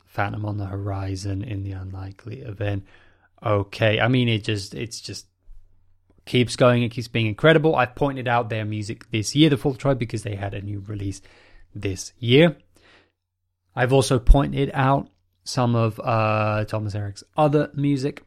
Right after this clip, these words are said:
throughout this year because he's releasing all sorts of musical projects. He featured on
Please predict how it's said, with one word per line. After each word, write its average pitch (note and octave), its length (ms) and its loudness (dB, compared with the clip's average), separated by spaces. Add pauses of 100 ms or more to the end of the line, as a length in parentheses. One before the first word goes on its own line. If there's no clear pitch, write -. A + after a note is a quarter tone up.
(160)
throughout C3+ 240 2
this C3 160 0
year C3+ 100 0
because A#2+ 260 -4
he's A#2+ 220 -4
releasing B2 420 -4
all C#3+ 180 0
sorts A#2 220 -4
of A2+ 80 -4
musical G#2 300 -8
projects. A2+ 400 -12
He A2 120 -10
featured G#2+ 440 -8
on G#2+ 340 -4